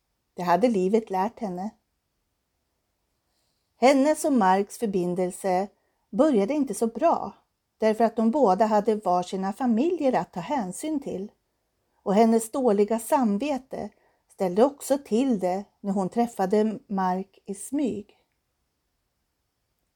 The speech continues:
De båda tyckte inte om att smyga med sitt hemliga förhållande längre.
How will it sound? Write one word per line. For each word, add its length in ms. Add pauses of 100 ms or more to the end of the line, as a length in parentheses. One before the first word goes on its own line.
(1300)
De 160
båda 280
tyckte 300
inte 180
om 340
att 120
smyga 500
med 160
sitt 200
hemliga 460
förhållande 760
längre. 540